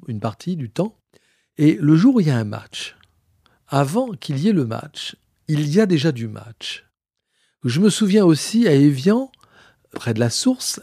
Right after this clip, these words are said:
d'un sourcier qui marchait sur le chemin avec des aiguilles dans la terre pour entendre la vibration. Alors,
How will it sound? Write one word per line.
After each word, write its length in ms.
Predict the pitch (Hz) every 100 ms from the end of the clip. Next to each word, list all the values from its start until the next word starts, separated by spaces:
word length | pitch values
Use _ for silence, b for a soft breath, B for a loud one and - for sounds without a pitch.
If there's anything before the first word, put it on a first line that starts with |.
| -
d'un 360 | 123 123 123 117
sourcier 800 | - 262 - - - 113 143 b b b
qui 160 | - 139
marchait 800 | 147 185 - - 180 160 139 - _ _ _
sur 340 | - - 247 233
le 120 | 165
chemin 420 | - - 143 135
avec 280 | 127 120 131
des 220 | 120 120
aiguilles 480 | 139 123 147 226 240 - _ _ _ _
dans 80 | 143
la 140 | 151
terre 480 | - 113 107 123 175 b b b -
pour 300 | 175 202 147
entendre 500 | 143 - 233 240 160
la 60 |
vibration. 680 | 127 151 113 104 - 113 -
Alors, 320 | 143 165 139